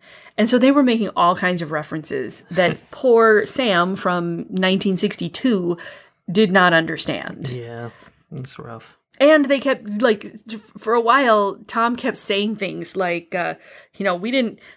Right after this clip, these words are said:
Speaker 1: we didn't, we haven't even gone back to the moon since the sixties." And she's like, "We went to the moon?"
Speaker 2: <laughs> Yeah.
Speaker 1: <laughs> And he sa-, said something about J F K being shot. And she's like, "Someone shoots J F K?" <laughs> Like, she was so traumatized by all the things he was
Speaker 2: She had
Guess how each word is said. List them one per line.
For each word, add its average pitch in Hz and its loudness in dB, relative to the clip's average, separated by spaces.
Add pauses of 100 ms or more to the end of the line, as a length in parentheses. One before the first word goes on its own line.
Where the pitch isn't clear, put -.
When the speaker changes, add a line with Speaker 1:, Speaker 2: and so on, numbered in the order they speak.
Speaker 1:
we 339 0
didn't, 214 2
we 294 2
haven't 302 2
even 208 -2
gone 202 2
back 214 2
to 240 -4
the 233 2
moon 254 2
since 214 -2
the 196 -2
sixties." 190 -4
And 208 2
she's 214 -4
like, 190 0
"We 214 -4
went 403 4
to 294 2
the 185 -2
moon?" 214 2 (180)
Speaker 2:
<laughs> - -16
Yeah. - -18 (140)
Speaker 1:
<laughs> - -8
And 339 2
he 392 -2
sa-, 381 2 (260)
said 330 2
something 302 -2
about 254 0 (440)
J 233 2
F 277 0
K 254 -2
being 214 -8
shot. 277 2
And 220 -6
she's 214 -4
like, 254 0 (440)
"Someone 523 4
shoots 440 2
J 392 6 (180)
F - -4
K?" 311 2 (260)
<laughs> - -2 (140)
Like, - 0
she - -10
was 311 -8
so 254 -2
traumatized 233 0
by 185 -4
all 220 -2
the 247 -4
things 226 -10
he 214 -12
was 202 -6
Speaker 2:
She 226 -6
had 208 -2